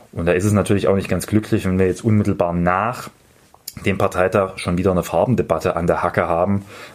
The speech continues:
weil es entsprechende Äußerungen oder zugeschriebene Äußerungen jetzt des neuen Parteivorsitzenden gibt hinsichtlich eines angeblichen Schwarz-Grün-Kurses.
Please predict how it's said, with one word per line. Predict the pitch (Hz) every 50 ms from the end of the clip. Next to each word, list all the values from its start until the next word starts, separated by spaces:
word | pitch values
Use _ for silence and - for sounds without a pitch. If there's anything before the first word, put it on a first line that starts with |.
| -
weil | - 85 87 90 90
es | 90 87 - - - -
entsprechende | 95 85 - - - 95 90 - 101 87 90 -
Äußerungen | 82 90 104 107 117 107 95 95 98 92
oder | 87 85 87 85
zugeschriebene | - - 113 110 92 - - 95 90 92 90 -
Äußerungen | - 90 95 95 - 95 87 90 90 90 87 87
jetzt | 85 87 - - -
des | - 85
neuen | 87 87 87 85
Parteivorsitzenden | 87 82 - 82 82 87 - 101 92 90 92 90 - - 87 87 82
gibt | 90 - -
hinsichtlich | - - 95 92 90 95 90 - - 90 - -
eines | 85 85 85 82
angeblichen | - 95 90 90 85 - 85 78 82 -
Schwarz-Grün-Kurses. | - 82 80 - - - 90 98 117 123 - - - 92 82 87 98 - - -